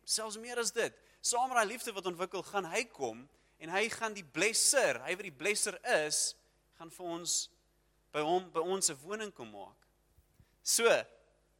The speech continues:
wys my jou vlak van gehoorsaamheid, en ek wys jou jou vlak van intimiteit. As jy vandag hier sit, en ek weet, hierdie klink verskriklike harde woord, so in die begin van twintig agtien,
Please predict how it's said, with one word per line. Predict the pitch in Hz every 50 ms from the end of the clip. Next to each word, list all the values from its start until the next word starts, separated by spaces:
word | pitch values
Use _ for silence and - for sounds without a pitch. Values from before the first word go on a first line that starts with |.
| _ _ _ _ _ -
wys | 127 120 127 160 196 233 233 - - 247
my | 240 226 220 214
jou | 208 202 190 185
vlak | 180 - - 240 220 226 - -
van | - - 196 190
gehoorsaamheid, | 175 - 165 151 156 196 214 202 - - 175 147 - 117 120 120 -
en | - 165
ek | 175 156 131 123
wys | 143 160 180 180 - -
jou | 185 170 160
jou | 151 151
vlak | 147 - - 170 165 165 - -
van | - 151 147
intimiteit. | 147 147 - 151 147 139 135 - 220 - - - _ _ _ _ _ _ _ _ _ _ _ _ _ _ _ _ _ _ _ _ _ _ _ -
As | 160 165 156
jy | 208 240 254
vandag | 254 262 254 254 240 220
hier | 214 202 185
sit, | - - 220 196 143 -
en | - 160
ek | 175 -
weet, | 180 226 214 220 -
hierdie | - 180 185 220 226
klink | 208 - - 214 226 220 -
verskriklike | - 233 220 - - - - 233 233 220 202 - 214 202
harde | 180 165 170 170 180 175 160
woord, | 147 143 135 120 104 - -
so | 135
in | 131 131 127
die | 123
begin | - - 127 127
van | - - 113
twintig | - - 117 110 107 -
agtien, | - 113 107 - - 98 98